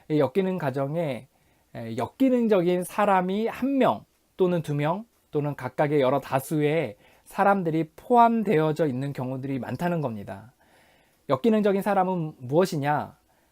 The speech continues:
자기의 감정을 표현할 줄 모르거나 다른 사람들의 말을 잘 듣지 못하거나 다른 사람들에게 내 것을 나눠주지 못하거나 다른 사람의 뜻에 대해 배려하지 못하거나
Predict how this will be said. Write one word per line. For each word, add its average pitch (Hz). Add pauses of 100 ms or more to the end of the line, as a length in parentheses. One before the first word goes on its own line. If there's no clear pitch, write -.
(140)
자기의 151
감정을 147
표현할 233
줄 185
모르거나 117 (460)
다른 165
사람들의 160
말을 139
잘 123
듣지 131
못하거나 110 (360)
다른 151
사람들에게 147
내 110
것을 147
나눠주지 143
못하거나 113 (500)
다른 160
사람의 160
뜻에 180
대해 165
배려하지 147
못하거나 113